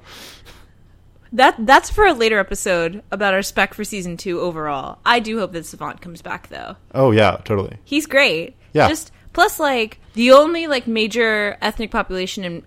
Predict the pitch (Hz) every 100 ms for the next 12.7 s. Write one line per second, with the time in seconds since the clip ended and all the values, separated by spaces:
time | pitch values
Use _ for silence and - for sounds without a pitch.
0 | - 190 190 - 208 202 190 - 196 208
1 | 202 202 - 208 - 190 180 175 - 175
2 | 185 185 170 165 160 - 156 147 147 -
3 | 175 127 147 180 180 180 185 190 - 196
4 | 196 - 175 175 - 175 - 165 165 156
5 | 147 - - 190 147 131 - 226 - -
6 | - - 185 180 180 180 - 226 208 196
7 | 208 208 185 165 190 - 185 180 - 208
8 | 214 196 - 190 175 - 170 165 160 165
9 | 156 143 165 - 170 170 127 131 196 _
10 | _ _ _ _ - 175 190 175 165 147
11 | - 165 165 - - _ _ _ _ _
12 | _ 240 - 247 220 208